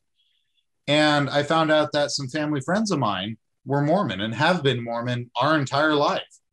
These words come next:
So I've known Mormons, loved them to death. They're my second family, and just never knew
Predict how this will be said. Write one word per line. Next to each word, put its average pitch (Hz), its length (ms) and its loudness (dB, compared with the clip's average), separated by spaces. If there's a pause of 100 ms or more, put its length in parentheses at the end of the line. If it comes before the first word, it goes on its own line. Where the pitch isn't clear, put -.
(300)
So - 340 -2
I've 180 280 2
known 185 340 4
Mormons, 156 680 0
loved 165 300 2
them 135 180 0
to 107 80 -8
death. 170 400 0
They're 139 140 0
my 135 120 -2
second 135 420 -6
family, 131 540 -2
and 127 300 -2
just 127 280 -2
never 110 260 -4
knew 180 240 2